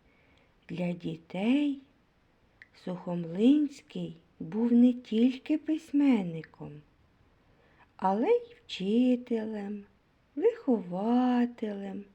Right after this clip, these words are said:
автором багатьох творів і для дорослих. Його ім'я знають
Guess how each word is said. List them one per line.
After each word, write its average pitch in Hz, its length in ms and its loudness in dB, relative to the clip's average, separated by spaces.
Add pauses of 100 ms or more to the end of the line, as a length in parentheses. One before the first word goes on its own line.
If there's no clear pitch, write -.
(800)
автором 311 920 -4 (920)
багатьох 165 1000 -6
творів 180 800 -6 (840)
і 214 320 -2 (180)
для 175 340 -4
дорослих. 226 1200 -2 (1700)
Його 208 420 2
ім'я 233 760 2 (880)
знають 196 880 -2